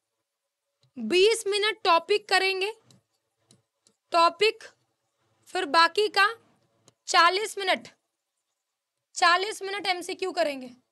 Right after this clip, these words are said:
कुछ ये स्ट्रेटजी रहेगी मंडे से। बताओ सभी लोग एग्री हो कि नहीं,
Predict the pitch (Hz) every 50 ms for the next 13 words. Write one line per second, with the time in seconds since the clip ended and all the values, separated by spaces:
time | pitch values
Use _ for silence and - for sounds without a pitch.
0 | _ _ _ _ _ _ _ _ _ _ - 381 381 403 392 349 330 370 403 440
1 | 440 - - - 392 370 - 381 370 294 381 403 392 370 370 370 294 392 370 349
2 | 339 339 339 339 339 330 339 302 262 _ _ _ _ _ _ _ _ _ _ _
3 | _ _ _ _ _ _ 269 311 320 - 359 381 403 392 403 392 - 403 370 403
4 | 403 320 - 330 330 262 359 381 381 392 392 381 330 370 381 370 359 349 320 262